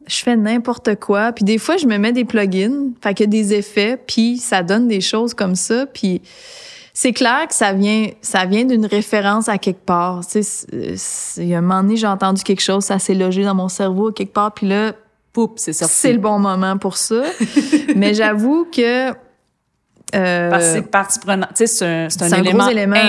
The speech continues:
Speaker 2: important de la chanson,
Speaker 1: C'est un
Speaker 2: là.
Speaker 1: très gros élément. Puis je, je me souviens de l'avoir aussi bricolé parce que il y a sur certains a-, ça, c'est le fun aussi. Il y a, euh,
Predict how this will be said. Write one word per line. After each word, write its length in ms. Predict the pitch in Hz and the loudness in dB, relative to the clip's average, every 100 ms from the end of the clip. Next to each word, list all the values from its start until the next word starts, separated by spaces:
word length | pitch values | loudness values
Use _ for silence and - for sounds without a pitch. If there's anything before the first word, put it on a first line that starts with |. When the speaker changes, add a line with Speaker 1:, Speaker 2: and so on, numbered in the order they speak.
| 220 | 2
Speaker 2:
important 480 | 220 190 - 226 233 | 0 0 2 2 2
de 40 | |
la 100 | 165 | 0
chanson, 420 | 151 151 151 - 190 | -2 -4 -4 -4 -4
Speaker 1:
C'est 60 | |
un 40 | 175 | -4
Speaker 2:
là. 60 | |
Speaker 1:
très 220 | - 233 | 0 0
gros 160 | 233 269 | 2 2
élément. 540 | 269 233 202 202 254 285 - _ _ - | 2 2 2 2 2 -2 -6 _ _ -2
Puis 220 | 233 226 | 0 2
je, 100 | 208 185 | 2 0
je 140 | 196 | 0
me 100 | 190 | 0
souviens 520 | 190 - 202 226 254 | 0 0 2 2 2
de 200 | 240 196 180 175 165 | 0 0 0 -2 -2
l'avoir 480 | 185 190 185 220 254 | 0 0 2 0 2
aussi 320 | 240 220 - | 0 -2 0
bricolé 580 | 233 214 214 214 196 240 | 0 0 0 0 0 0
parce 280 | 285 214 - | -2 -4 -2
que 320 | 214 214 226 | 0 0 0
il 80 | 190 | -2
y 40 | |
a 40 | 185 | -2
sur 240 | - 202 | -2 -4
certains 440 | - 233 - 262 240 | -2 -4 -2 0 0
a-, 160 | 185 - | 0 -2
ça, 160 | 277 | -2
c'est 100 | 285 | 0
le 80 | 196 | -2
fun 220 | - 226 | 0 0
aussi. 400 | 214 - 254 269 - - - - - - _ _ _ _ _ - | 0 -2 -2 -2 -4 -18 -20 -20 -20 -20 _ _ _ _ _ -4
Il 60 | |
y 80 | 180 | 0
a, 60 | 175 | 2
euh, 1200 | 170 165 170 170 170 165 165 165 - 135 - | 2 2 2 2 0 0 0 -2 -4 -6 -6